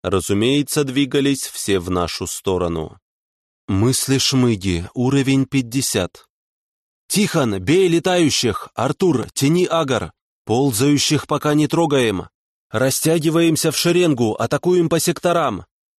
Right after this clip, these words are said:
Мы рассредоточились, встав на расстоянии трех шагов друг от друга, и начали уничтожать существ.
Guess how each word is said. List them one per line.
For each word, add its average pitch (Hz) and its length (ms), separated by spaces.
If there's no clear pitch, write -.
Мы 90 220
рассредоточились, 101 1300
встав - 480
на 131 80
расстоянии 131 760
трех 113 340
шагов 101 500
друг 98 300
от 98 160
друга, 95 500
и 98 140
начали 117 460
уничтожать 120 840
существ. - 800